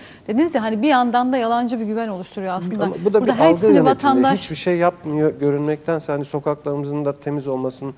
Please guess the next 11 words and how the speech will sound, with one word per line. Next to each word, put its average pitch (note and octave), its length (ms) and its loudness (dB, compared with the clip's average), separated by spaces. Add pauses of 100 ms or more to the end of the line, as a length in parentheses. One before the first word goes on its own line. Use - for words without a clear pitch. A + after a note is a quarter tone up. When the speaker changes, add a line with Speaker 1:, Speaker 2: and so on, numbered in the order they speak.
(360)
Speaker 2:
hani B2+ 200 -6
belediye C3+ 360 0
imkanlarınca B2+ 600 -4
yapılmış C3 380 -8
olması A#2 360 -10
çok C#3 180 -10 (260)
kötü C#3 240 -8
bir - 40 -18
şey G#3+ 180 -2
değil. D3+ 220 0
Speaker 1:
Evet. A#3 180 -4